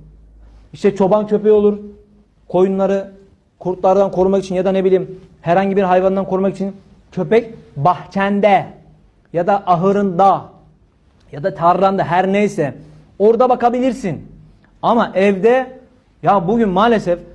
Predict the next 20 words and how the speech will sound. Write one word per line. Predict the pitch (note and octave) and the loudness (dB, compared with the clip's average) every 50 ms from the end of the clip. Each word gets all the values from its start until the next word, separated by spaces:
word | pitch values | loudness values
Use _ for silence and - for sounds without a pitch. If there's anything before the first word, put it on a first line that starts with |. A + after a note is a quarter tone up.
| - - _ | -20 -16 _
bazı | C#3+ E3 F#3+ A3 A#3 G#3 G#3 | 0 2 4 4 2 0 -2
hanımlar | F3+ F#3 G3 G3+ G3+ F#3+ F3+ F#3 G3+ G#3 - - - _ | -4 -4 -2 -2 -2 -2 -2 -4 -6 -6 -8 -20 -20 _
ya | - D3 D3+ D3+ | -8 -6 -2 0
ben | G#3 A#3 B3 - - - - - - - _ _ _ _ _ _ _ _ _ _ _ _ _ _ _ _ _ - _ _ - | 0 -2 -2 -6 -14 -20 -20 -20 -20 -20 _ _ _ _ _ _ _ _ _ _ _ _ _ _ _ _ _ -20 _ _ 0
liseyi | F#3 G#3 C4 B3+ - A3 F#3 G3 A3+ C4+ - - - - _ _ _ _ _ | 2 2 2 4 2 2 2 2 2 -2 -4 -10 -18 -20 _ _ _ _ _
Bakırköy'de | - E3+ G#3 G3+ D4 C4+ - B3 B3 A3+ | -2 -2 -2 -2 -4 -6 -4 -4 0 0
okudum | B3 - G3 D#3+ D#3 D3+ | 0 0 0 -6 -6 -4
kardeşim. | D#3 C#3+ C3 C3 B2 - - A#2 - - _ _ _ _ | -4 -6 -6 -8 -10 -12 -16 -18 -18 -20 _ _ _ _
Bakırköy | - G#3 G#3 - - - C4+ C4+ | -4 -4 -4 -6 -8 -6 -4 -2
İmam | B3 B3 | 0 0
Hatip | A#3+ B3 A#3+ B3+ A#3 | 0 0 -2 -4 -8
Lisesi | A3+ - A#3 G#3 G3+ A#3 | -4 -4 -4 -2 -2 0
mezunuyum. | G#3 F3+ E3 C3 C3 B2+ A#2 G#2+ - - - - - - - - - - _ - - - _ _ _ | 0 0 0 0 -2 -6 -6 -8 -10 -14 -16 -20 -20 -20 -20 -20 -20 -20 _ -20 -20 -20 _ _ _
Ya | - G#3+ B3+ | 0 2 2
arkadaşım | C4+ C4 C#4+ C#4 B3+ A3 E3 F3 D#3 D#3 D#3+ - - - - - _ | 2 0 0 2 2 0 0 -6 -10 -12 -16 -20 -20 -20 -20 -20 _
o | - G#3+ B3+ B3 | -2 -2 2 2
Bakırköy'ün | B3+ A#3+ A#3+ C#4 C4 C4+ A#3 G#3+ F#3 | 0 0 0 -4 -6 -4 -4 -4 -4
her | E3 - E3+ B3 D4 | -6 -2 0 0 0
sokağında | D#4+ - B3 A#3+ G#3 G3+ G3+ F#3+ F#3 F3+ | 0 0 -4 -4 -2 -4 -4 -4 -6 -6
kardeşim | D#3 F3 E3+ D#3+ D3+ D#3 A#3+ - | -6 -6 -6 -6 -8 -10 -10 -12